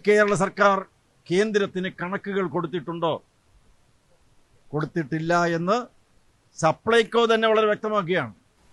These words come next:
അതിന് മുഖ്യമന്ത്രി മറുപടി പറയണം. ഫുഡ് കോർപ്പറേഷൻ ഓഫ് ഇന്ത്യയും കേരള ഗവൺമെന്റും കേന്ദ്ര സർക്കാരും തമ്മിൽ ഒപ്പുവെച്ചിരിക്കുന്ന ഒരു ധാരണാപത്രമുണ്ട്. ആ ധാരണാപത്രത്തിൽ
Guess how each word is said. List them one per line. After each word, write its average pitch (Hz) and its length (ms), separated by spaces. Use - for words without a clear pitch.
അതിന് 170 180
മുഖ്യമന്ത്രി 208 440
മറുപടി 214 320
പറയണം. 202 340
ഫുഡ് 147 120
കോർപ്പറേഷൻ 190 540
ഓഫ് 170 160
ഇന്ത്യയും 190 520
കേരള 196 340
ഗവൺമെന്റും 196 580
കേന്ദ്ര 240 240
സർക്കാരും 147 460
തമ്മിൽ 107 240
ഒപ്പുവെച്ചിരിക്കുന്ന 190 760
ഒരു 190 100
ധാരണാപത്രമുണ്ട്. 185 1080
ആ 208 260
ധാരണാപത്രത്തിൽ 202 1080